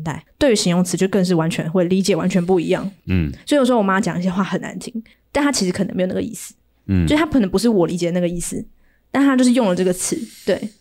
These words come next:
Speaker 1: 但就是我觉得长辈会比较难，但我觉得如果大家可以去讨论我们对于这些字眼的理解的话，我们一定可以变得越来越，就是包容性越来越大。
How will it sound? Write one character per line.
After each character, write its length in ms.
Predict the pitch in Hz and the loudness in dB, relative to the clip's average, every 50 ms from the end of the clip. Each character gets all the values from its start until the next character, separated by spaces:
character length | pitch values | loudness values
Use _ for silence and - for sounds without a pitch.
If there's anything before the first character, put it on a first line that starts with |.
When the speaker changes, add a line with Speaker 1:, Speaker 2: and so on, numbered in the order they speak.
| _ - | _ -4
Speaker 1:
但 140 | 254 254 247 | 0 2 2
就 80 | 240 | 2
是 120 | 240 247 233 | 4 2 2
我 100 | 190 175 | 2 2
觉 60 | 196 | 2
得 40 | 196 | 0
长 240 | - 208 170 165 170 | 0 -2 -4 -2 0
辈 120 | 220 240 | 2 2
会 80 | 240 202 | 2 2
比 80 | 165 | 2
较 160 | - 175 170 170 | 0 -2 -2 -2
难， 180 | 165 - - 180 | -4 -6 -6 -4
但 120 | 208 226 | -2 0
我 80 | 214 196 | 0 0
觉 120 | - 160 | -2 -2
得 80 | 160 180 | -2 0
如 160 | 180 196 220 | 0 0 2
果 120 | 220 208 180 | 2 2 2
大 140 | - 202 | 0 -2
家 100 | 190 202 | -4 -2
可 60 | - 196 | -2 -2
以 40 | 190 | -2
去 80 | 196 | -2
讨 240 | 190 - - 156 156 | -4 -4 -4 -6 -4
论 120 | 165 185 175 | -4 -4 -4
我 60 | 170 | -4
们 140 | 160 160 160 | -6 -6 -4
对 120 | 190 185 | -2 -2
于 60 | 175 | -2
这 100 | 175 185 | -2 -2
些 120 | 180 185 185 | -2 -4 -4
字 200 | - - 214 196 | -2 0 0 2
眼 160 | 170 160 160 | 2 0 -2
的 140 | - 156 143 | -6 -8 -8
理 160 | 151 156 165 | -8 -10 -8
解 180 | - 175 135 | -6 -6 -6
的 80 | 143 156 | -6 -8
话， 300 | - - - 147 160 180 _ - - - _ | -10 -12 -12 -12 -12 -12 _ -20 -20 -16 _
我 120 | - 190 185 | -4 -2 -2
们 100 | 185 180 | -2 -2
一 40 | 175 | -2
定 120 | 220 214 | -2 -2
可 120 | 208 208 190 | -2 -2 -2
以 40 | |
变 160 | - - 185 165 | -2 -2 -4 -4
得 60 | 156 | -4
越 140 | 165 175 165 | -4 -4 -4
来 100 | 156 156 | -4 -4
越， 260 | 160 160 165 165 170 _ _ _ | -4 -6 -6 -8 -10 _ _ _
就 120 | - 202 | -4 -2
是 280 | 185 190 175 165 - - - _ _ | -2 0 -2 -2 -4 -8 -14 _ _
包 160 | - 185 202 | -2 2 2
容 240 | 220 190 170 170 175 | 2 2 2 0 -2
性 180 | - - 202 | -4 -4 -4
越 100 | 180 165 | -4 -4
来 40 | 156 | -4
越 100 | 151 147 143 | -6 -6 -6
大。 260 | - - - 185 | -8 -10 -10 -12